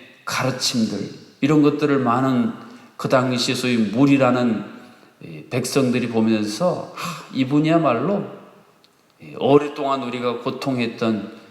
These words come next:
이 억압으로부터 우리를 구원해 주실 메시아다."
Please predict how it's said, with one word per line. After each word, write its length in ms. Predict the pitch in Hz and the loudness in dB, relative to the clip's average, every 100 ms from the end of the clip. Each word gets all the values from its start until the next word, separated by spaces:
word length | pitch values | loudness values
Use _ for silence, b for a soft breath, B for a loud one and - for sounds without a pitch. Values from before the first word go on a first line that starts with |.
| B - | B -6
이 100 | 98 | 0
억압으로부터 760 | 120 123 127 123 117 110 117 | 2 4 2 2 0 -2 -4
우리를 320 | 107 104 107 | -2 -2 -4
구원해 380 | - 120 117 113 | -4 -2 0 0
주실 380 | 110 107 110 95 | -2 -6 -6 -6
메시아다." 580 | 87 - - 87 - | -4 -4 -4 -6 -10